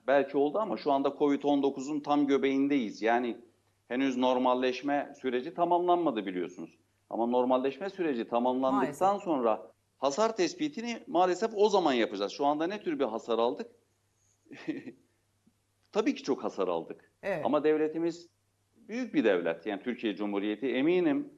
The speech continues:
Speaker 1: bu hasarları giderebilecek, e, önlemleri alacaktır. Ama şu anda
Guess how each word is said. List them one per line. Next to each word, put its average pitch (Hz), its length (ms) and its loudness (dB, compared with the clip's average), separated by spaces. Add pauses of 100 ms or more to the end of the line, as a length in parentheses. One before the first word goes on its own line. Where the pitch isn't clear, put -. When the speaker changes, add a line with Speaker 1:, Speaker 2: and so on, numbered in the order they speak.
(200)
Speaker 1:
bu 180 180 4
hasarları 104 720 2 (420)
giderebilecek, 117 800 2 (560)
e, 101 40 -4
önlemleri 139 840 0
alacaktır. 156 500 2
Ama 135 220 0
şu 175 160 -2
anda 170 600 0